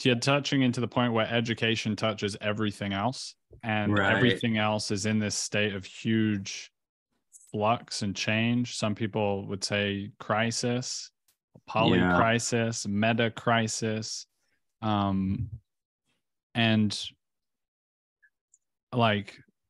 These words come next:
Speaker 1: deeper, maybe deeper than how we vote and how we fund is, like, how we at, like, at the level of values, where is, where is education held? What is the f-,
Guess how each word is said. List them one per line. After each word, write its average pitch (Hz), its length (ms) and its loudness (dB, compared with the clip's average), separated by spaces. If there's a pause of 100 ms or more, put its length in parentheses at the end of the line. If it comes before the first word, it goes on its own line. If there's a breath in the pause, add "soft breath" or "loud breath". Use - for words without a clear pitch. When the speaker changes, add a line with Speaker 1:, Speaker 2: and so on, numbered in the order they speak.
Speaker 1:
deeper, 120 320 4
maybe 110 320 4
deeper 110 380 2
than 101 500 0
how 101 300 -2
we 98 140 0
vote 101 340 0
and 90 80 -8
how 98 160 -4
we 95 100 -4
fund 98 520 -4
is, 95 220 -8
like, 98 260 -8
how 104 280 -6
we 101 640 -8 (300)
at, 110 200 -6
like, 104 200 -4
at 107 160 -2
the 104 60 -6
level 101 360 -4
of 95 80 -6
values, 98 720 -6 (840)
where 101 340 -2
is, 95 200 -6 (440)
where 117 240 0
is 110 120 0
education 107 720 -4
held? 98 540 -4 (440)
What 104 180 -4
is 98 120 -2
the 101 80 -4
f-, - 440 -16